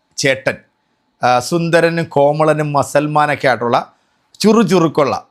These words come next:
ആർജവമുള്ള ഗർജിക്കുന്ന സിംഹം എന്നൊക്കെ ഈ വേട്ടാവളിയന്മാർ അവകാശപ്പെടുന്ന ഒരു മഹാവീരൻ്റെ ഫോട്ടോ ഞാനൊന്ന് കാണിക്കാം. കണ്ടല്ലോ അല്ലേ? ഈ Facebookൽ കണ്ട ഫോട്ടോ ആണ് കേട്ടോ. ഇനി ഇത് മോർഫ് ചെയ്തതാണോ എന്താണോ എന്നൊന്നും എനിക്കറിയില്ല.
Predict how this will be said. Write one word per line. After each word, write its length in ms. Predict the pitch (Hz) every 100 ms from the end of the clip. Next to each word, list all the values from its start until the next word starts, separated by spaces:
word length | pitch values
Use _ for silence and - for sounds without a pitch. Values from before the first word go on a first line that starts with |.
| -
ആർജവമുള്ള 840 | 151 175 190 151 180 143 127 143 156
ഗർജിക്കുന്ന 760 | 135 170 170 151 175 - 127 156
സിംഹം 520 | - 185 190 196 208 -
എന്നൊക്കെ 400 | 143 156 127 175 - -
ഈ 100 | 165
വേട്ടാവളിയന്മാർ 760 | 180 151 165 165 156 156 151 147
അവകാശപ്പെടുന്ന 800 | 131 139 123 147 139 123 160 - _ _ _ _ -
ഒരു 120 | 151
മഹാവീരൻ്റെ 1000 | 156 147 135 165 - - 131 139 147 139 - -
ഫോട്ടോ 400 | 127 123 143 -
ഞാനൊന്ന് 280 | 117 113 113
കാണിക്കാം. 440 | 110 101 95 92 - _ _ _ _ _ _ _ _ _ _ _ _ _ _ _ _ -
കണ്ടല്ലോ 300 | 120 113 107
അല്ലേ? 160 | 113 95 _ _ _ _ _ _ 117
ഈ 40 | -
Facebookൽ 460 | 135 - 143 147 123
കണ്ട 200 | 127 127
ഫോട്ടോ 340 | 120 117 117
ആണ് 140 | 104
കേട്ടോ. 240 | 110 92 78 _ -
ഇനി 100 | 131
ഇത് 80 |
മോർഫ് 360 | 131 127 147 -
ചെയ്തതാണോ 580 | 185 143 139 127 123 131
എന്താണോ 380 | 120 131 127 120
എന്നൊന്നും 240 | 120 120
എനിക്കറിയില്ല. 600 | 110 123 123 101 117 -